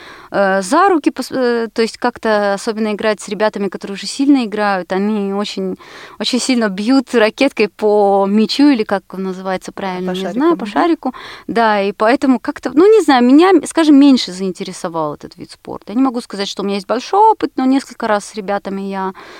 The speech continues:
Speaker 1: сыграла, и как-то пока вот
Speaker 2: Душа лежит больше к легкой атлетике.
Speaker 1: Ну да, скажем, наверное, наверное, так.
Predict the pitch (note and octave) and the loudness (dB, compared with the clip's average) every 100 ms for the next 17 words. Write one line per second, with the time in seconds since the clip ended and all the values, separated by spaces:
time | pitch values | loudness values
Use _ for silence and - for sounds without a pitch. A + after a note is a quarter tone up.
0 | - - - C#4 F#4 G#4 E4+ D4+ - C#4+ | -20 -14 -4 2 2 4 2 0 -2 -6
1 | - A#3+ A3 - A#3+ A#3+ A3 - - _ | -6 -10 -10 -2 -2 -2 -6 -12 -20 _
2 | _ - F#3 A#3+ F4+ E4 C4+ G#3 D4 - | _ -8 -2 2 4 4 2 2 0 -2
3 | - B3 - B3+ A#3+ E3 - - - D#3+ | 0 0 2 -2 0 -6 -6 -12 -14 -14
4 | - G3+ A#4+ C#5 C5 A4+ F4 - D#4 D4+ | -16 -4 -2 2 4 4 2 2 2 4
5 | D4+ C4+ C4 D4+ G4+ D#4 A3+ A3+ F4 F#4 | 6 4 4 2 4 4 2 -2 2 2
6 | A3+ - - - | 2 -4 -14 -14